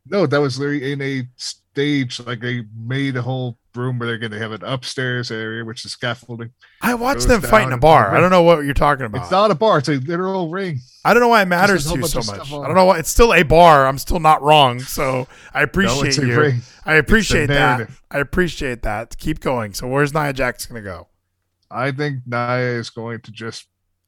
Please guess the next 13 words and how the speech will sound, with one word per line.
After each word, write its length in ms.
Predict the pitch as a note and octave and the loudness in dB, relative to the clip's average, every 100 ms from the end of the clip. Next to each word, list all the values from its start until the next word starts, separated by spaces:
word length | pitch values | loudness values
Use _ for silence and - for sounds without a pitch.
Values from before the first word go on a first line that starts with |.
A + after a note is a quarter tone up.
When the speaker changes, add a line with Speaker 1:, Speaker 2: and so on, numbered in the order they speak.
| _ _ _ _ _ _ _ _ | _ _ _ _ _ _ _ _
Speaker 1:
go 220 | A2 A2+ A#2 | -12 -10 -8
to 60 | |
Hollywood. 480 | A2+ B2 B2 G#2+ F#2+ _ _ _ _ _ _ _ - | -2 -2 -2 -6 -12 _ _ _ _ _ _ _ -10
Speaker 2:
And 100 | D3+ E3+ | -2 2
do 120 | C#4+ | 4
what? 400 | A3 D4 A3 - | 6 6 4 0
Hang 200 | - G3+ | -2 2
out? 340 | G#3 D4+ - F3+ | 4 4 2 -2
What 120 | - | -2
do 60 | |
you 80 | B3+ | 2
mean? 220 | C#4+ A3 | 2 2
Speaker 1:
Acting. 220 | A#2 A2 | 0 -6